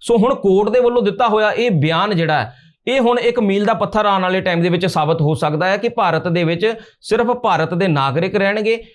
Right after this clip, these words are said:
ਜੇ ਬਾਹਰੋਂ ਕੋਈ ਆ ਕੇ ਰਹਿੰਦਾ, ਉਹ ਸੰਵਿਧਾਨਕ ਤਰੀਕੇ ਦੇ ਨਾਲ ਉਹਨੂੰ ਨਾਗਰਿਕਤਾ ਜ਼ਰੂਰ ਮਿਲ ਸਕਦੀ ਹੈ, ਕਿਉਂਕਿ ਭਾਰਤ ਸਰਕਾਰ ਦੇ ਵੱਲੋਂ ਕੁਛ ਮਾਪਦੰਡ ਤੈਅ ਕੀਤੇ ਗਏ ਨੇ, ਉਹਨਾਂ ਦੇ ਆਧਾਰ ਦੇ ਉੱਤੇ ਨਾਗਰਿਕਤਾ ਮਿਲਦੀ ਹੈ।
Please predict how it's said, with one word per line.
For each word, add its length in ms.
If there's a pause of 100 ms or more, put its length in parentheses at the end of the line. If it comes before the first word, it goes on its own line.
(140)
ਜੇ 160
ਬਾਹਰੋਂ 280
ਕੋਈ 180
ਆ 120
ਕੇ 120
ਰਹਿੰਦਾ, 260
ਉਹ 100
ਸੰਵਿਧਾਨਕ 480
ਤਰੀਕੇ 300
ਦੇ 100
ਨਾਲ 180
ਉਹਨੂੰ 240
ਨਾਗਰਿਕਤਾ 460
ਜ਼ਰੂਰ 280
ਮਿਲ 160
ਸਕਦੀ 360
ਹੈ, 60
ਕਿਉਂਕਿ 240
ਭਾਰਤ 520 (200)
ਸਰਕਾਰ 420
ਦੇ 120
ਵੱਲੋਂ 460 (100)
ਕੁਛ 200 (320)
ਮਾਪਦੰਡ 480
ਤੈਅ 180
ਕੀਤੇ 300
ਗਏ 100
ਨੇ, 100
ਉਹਨਾਂ 180
ਦੇ 60
ਆਧਾਰ 260
ਦੇ 80
ਉੱਤੇ 140
ਨਾਗਰਿਕਤਾ 460
ਮਿਲਦੀ 380
ਹੈ। 180